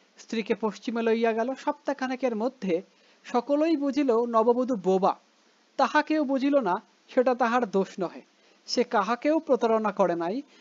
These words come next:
তাহার দুটি চক্ষু সকল কথাই বলিয়াছিল, কিন্তু তাহা কেউ বুঝিতে পারে নাই। সে চারিদিকে চায়, ভাষা পায় না। যাহারা বোবার ভাষা বুঝিত, সেই আজন্ম পরিচিত মুখগুলি দেখিতে পায় না। বালিকার চিরনীরব হৃদয়ের মধ্যে একটি অসীম অব্যক্ত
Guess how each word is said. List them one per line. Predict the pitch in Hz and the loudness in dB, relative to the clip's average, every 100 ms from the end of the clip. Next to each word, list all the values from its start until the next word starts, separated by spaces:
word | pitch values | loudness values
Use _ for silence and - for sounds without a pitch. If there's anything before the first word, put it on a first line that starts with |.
| - | -6
তাহার | - 208 233 | -2 2 0
দুটি | 202 214 233 | 0 -2 -2
চক্ষু | - 202 - 247 | -2 -2 -2 -8
সকল | - 214 - 220 | -6 -8 -2 -2
কথাই | 214 208 - 285 | 0 -2 0 2
বলিয়াছিল, | 247 208 185 - 156 135 _ _ - _ | 2 2 0 -2 -10 -12 _ _ -20 _
কিন্তু | 214 220 | -6 -6
তাহা | - 202 202 | 0 0 0
কেউ | 202 196 | 0 0
বুঝিতে | 175 175 180 170 | 0 -8 -6 -4
পারে | 156 143 | -4 -6
নাই। | 139 - _ _ _ _ _ _ | -10 -18 _ _ _ _ _ _
সে | - 240 | 0 0
চারিদিকে | 233 240 240 247 240 | 4 4 4 2 -2
চায়, | 233 226 220 240 240 | 2 6 6 6 2
ভাষা | 190 214 202 226 | 0 -8 -4 2
পায় | 214 208 | 2 2
না। | 208 208 240 _ _ _ 190 | 0 -4 -6 _ _ _ -2
যাহারা | 214 220 226 | 2 4 2
বোবার | 214 214 226 | 2 2 2
ভাষা | 214 208 226 | 0 -2 -4
বুঝিত, | 196 208 214 226 269 - _ _ _ | -2 -4 0 2 2 -2 _ _ _
সেই | - 226 | 0 6
আজন্ম | 214 202 214 220 202 | 6 6 0 0 -2
পরিচিত | 220 214 202 208 | 0 -2 -2 -4
মুখগুলি | 196 202 185 214 | -2 -6 -4 -2
দেখিতে | 185 185 202 - | -2 -2 -4 -6
পায় | - 156 | -2 -4
না। | 147 135 _ _ _ _ - | -4 -12 _ _ _ _ 2
বালিকার | 196 220 208 208 | 4 4 2 0
চিরনীরব | 196 220 208 202 196 202 208 185 | 0 -2 0 0 0 2 0 0
হৃদয়ের | 190 202 202 196 | 0 2 2 2
মধ্যে | 196 180 196 | -2 -4 -6
একটি | 190 - 185 | -6 -2 0
অসীম | 180 - 214 202 | 0 -2 -4 0
অব্যক্ত | 165 165 196 - | 0 0 -4 -6